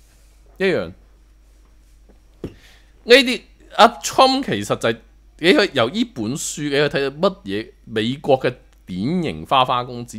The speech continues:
如果真係想做嘢，真係想揚名立萬嗰啲，佢會點樣？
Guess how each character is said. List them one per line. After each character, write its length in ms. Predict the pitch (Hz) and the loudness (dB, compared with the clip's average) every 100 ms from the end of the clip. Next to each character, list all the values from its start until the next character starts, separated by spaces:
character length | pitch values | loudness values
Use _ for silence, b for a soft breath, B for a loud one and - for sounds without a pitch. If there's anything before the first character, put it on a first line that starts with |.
| 120 | -6
如 60 | |
果 80 | 123 | -4
真 160 | 175 143 | -2 -2
係 40 | |
想 160 | 107 107 | -4 -10
做 160 | - | -10
嘢， 220 | 80 76 87 B B | -10 -10 -12 B B
真 140 | 190 | 0
係 40 | 190 | 2
想 100 | 143 | 0
揚 340 | 143 120 78 | 0 -2 -2
名 220 | 76 78 | -6 -8
立 40 | 87 | -6
萬 320 | 90 85 85 | -6 -6 -8
嗰 80 | 90 | -10
啲， 120 | 95 | -10
佢 220 | - 107 | -6 -6
會 80 | 92 | -6
點 140 | - 80 | -12 -14
樣？ 80 | 85 | -14